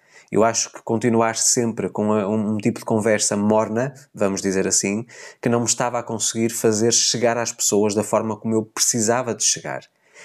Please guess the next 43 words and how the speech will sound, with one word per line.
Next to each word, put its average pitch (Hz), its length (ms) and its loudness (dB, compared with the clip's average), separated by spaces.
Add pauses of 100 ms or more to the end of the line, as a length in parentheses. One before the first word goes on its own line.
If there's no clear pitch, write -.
(100)
Então, 123 240 0
todos 151 220 0
os - 60 -4
conteúdos 131 360 0
que - 80 -4
eu 113 40 -4
tenho 117 180 -2
produzido, 110 500 0
nomeadamente 104 680 0 (220)
nas 98 180 0
duas 120 200 2
últimas 113 320 0
semanas 98 300 -4
de 92 60 -2
outubro, 98 340 -2
por 95 160 -4
exemplo, 95 460 -4 (400)
são 131 160 2
conteúdos 131 420 0
diferentes, 139 680 -2
em 113 160 0
que 120 140 0
nós 117 560 2
damos 123 260 0
um 127 140 4
abanão 123 560 0 (100)
à 107 80 -2
vida 98 220 -2
da 92 140 -4
pessoa, 95 420 -2 (280)
ahm, 104 560 0
e 110 100 -2
vocês 120 400 0
sentem 135 300 0
realmente 104 380 -2
que - 80 -12
eu 104 60 -4
estou 113 240 0
também 110 320 -2
com 110 100 -4
uma 113 100 2
energia 110 340 2
diferente, 113 460 0